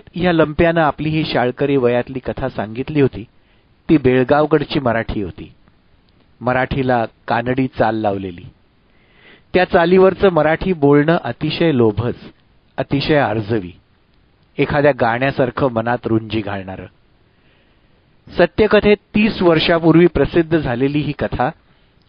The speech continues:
आजही तितकीच टवटवीत राहिली आहे. ज्या उत्सुकतेनं आणि आनंदानं मी ती त्या काळी वाचली, तितक्याच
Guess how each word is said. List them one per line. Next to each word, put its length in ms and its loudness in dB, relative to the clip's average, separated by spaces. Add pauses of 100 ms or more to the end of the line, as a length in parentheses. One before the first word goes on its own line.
(120)
आजही 500 2
तितकीच 380 -4 (180)
टवटवीत 500 2
राहिली 340 -6
आहे. 280 -20 (920)
ज्या 280 2
उत्सुकतेनं 760 0
आणि 320 -2
आनंदानं 600 -2 (500)
मी 180 0
ती 280 -4
त्या 340 0
काळी 320 2
वाचली, 400 -2 (600)
तितक्याच 420 2